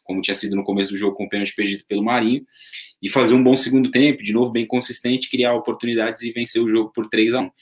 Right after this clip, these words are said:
Então achei um bom jogo do Santos, estrategicamente, do ponto de vista anímico também, foi um time que conseguiu se recuperar. Sobre o Ceará, cara, é, eu acho que esse é um, eu acho, não a-, não acho que seja exagero dizer que esse é o pior momento do Guto aí no comando do Ceará, né? Porque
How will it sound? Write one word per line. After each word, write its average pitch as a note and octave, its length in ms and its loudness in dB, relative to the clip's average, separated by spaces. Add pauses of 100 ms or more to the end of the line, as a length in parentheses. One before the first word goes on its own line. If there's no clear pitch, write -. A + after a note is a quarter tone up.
(140)
Então G#2+ 120 -4
achei B2 120 4
um B2 80 6
bom B2+ 160 6
jogo B2+ 220 4
do A2+ 80 -4
Santos, A2+ 340 -2
estrategicamente, G#2 840 -2
do G#2+ 80 -12
ponto G2 180 -8
de F#2+ 100 -8
vista F#2+ 240 -4
anímico G2 420 -2
também, G2 220 -4
foi G2+ 120 -10
um - 20 -8
time G2 180 -8
que - 40 -18
conseguiu G2 400 -8 (500)
se - 280 2
recuperar. A2 520 4 (400)
Sobre D#3+ 380 4
o F3+ 40 6
Ceará, D#3 680 2
cara, G2 520 2
é, F#2+ 540 -2
eu G#2+ 120 2
acho - 140 0
que D#3 80 0
esse D#3+ 200 2
é D3 80 6
um, D#3+ 420 2 (480)
eu F2+ 140 -2
acho, - 140 -2 (340)
não C#3 260 2
a-, D3+ 160 -2
não C3+ 200 4
acho C#3 100 0
que - 60 -8
seja C#3+ 180 2
exagero C#3+ 400 2
dizer C3+ 200 0
que - 80 -6
esse - 100 -2
é - 20 4
o C#3+ 80 0
pior C#3+ 260 4
momento D#3 400 0
do C#3 140 2
Guto B2+ 400 0
aí A#2+ 220 2
no B2+ 100 0
comando A#2+ 300 -2
do A#2+ 100 -10
Ceará, A2+ 480 -2
né? F2+ 180 -10
Porque G#2 440 -6